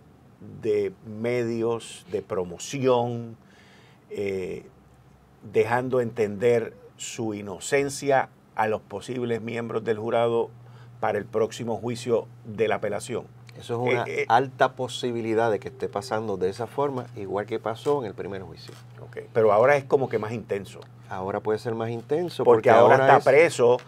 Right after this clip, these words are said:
Speaker 2: el ay
Speaker 1: ahora,
Speaker 2: bendito.
Speaker 1: ahora está sufriendo, ahora no es la persona buena que está regalando, que está ayudando, que es alguien importante dentro de la sociedad para todas estas ayudas, como se presentó en el caso,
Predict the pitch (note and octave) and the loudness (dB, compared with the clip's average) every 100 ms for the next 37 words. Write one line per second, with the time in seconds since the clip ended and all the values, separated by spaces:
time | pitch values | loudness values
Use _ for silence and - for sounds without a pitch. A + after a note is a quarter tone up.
0 | - A2 A#2 B2 A#2+ C3 C#3 B2+ A#2 C3 | 0 4 8 8 8 8 6 6 6 4
1 | B2+ B2 - A2+ - E3 D#3 D3+ C3 C3 | 2 0 -2 -4 2 6 6 4 4 4
2 | B2 - - A#2+ C3 D#3 D#3 D#3+ E3 D3+ | 2 -10 0 4 6 6 4 2 2 2
3 | C#3+ C3 - D3 D3 B2+ B2 D3+ D#3+ D3 | 4 0 2 2 2 0 6 8 8 4
4 | C3 G2+ - B2+ B2+ B2+ A#2 A2+ C3+ D3 | 0 -4 0 0 2 0 2 4 2 2
5 | C3 A2 G#2+ A#2+ A#2+ A#2 A2 A#2+ A2 E2+ | -2 -4 0 0 0 0 6 6 4 -4
6 | - C#2 G2+ G#2+ B2 B2 B2+ B2+ A#2 A2 | -10 -6 -2 2 4 2 0 -2 0 0
7 | G2 A#2 A#2 A#2 G#2+ A2 G#2+ G2+ F#2 - | 2 -2 0 -2 0 0 0 0 -6 -4
8 | G2+ C#3+ C3 - - - A#2+ A2+ G#2 A#2 | 4 6 6 0 -20 -6 -2 -2 2 2
9 | A2 G#2+ A2+ G2 G2+ F3 G3+ - A2+ A2 | 2 0 0 0 2 6 4 4 -2 -4
10 | G#2 F2 F#2+ A2+ A2 A2 F#3 F3+ - | -4 -6 -4 -2 -2 0 0 2 2